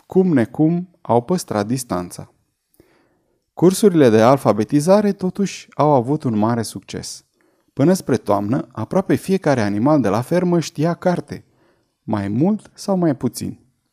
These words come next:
Porcii știau deja să citească și să scrie perfect. Câinii au învățat să citească destul de bine, dar nu arătau interes în a citi și altceva în afara celor șapte precepte. Muriel,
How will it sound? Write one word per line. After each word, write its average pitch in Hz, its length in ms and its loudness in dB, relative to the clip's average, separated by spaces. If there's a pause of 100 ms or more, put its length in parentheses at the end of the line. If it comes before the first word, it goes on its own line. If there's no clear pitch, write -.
(920)
Porcii 135 480 0
știau 196 400 2
deja 175 300 2
să 170 160 -2
citească 139 540 -2
și 127 160 -4
să 113 140 -6
scrie 127 360 -2
perfect. - 640 -6 (480)
Câinii 185 300 2
au 165 120 6
învățat 131 380 2
să 147 120 -2
citească 135 520 -2
destul 117 300 -2
de 135 100 4
bine, 131 220 2
dar 123 400 2
nu 214 260 0
arătau 170 340 2
interes 131 540 0
în 123 180 0
a 113 120 0
citi - 380 -8
și 123 180 -2
altceva 117 600 2 (100)
în 139 160 2
afara 143 420 0
celor 104 400 -2
șapte - 500 -2
precepte. 139 800 -4 (1000)
Muriel, 143 720 4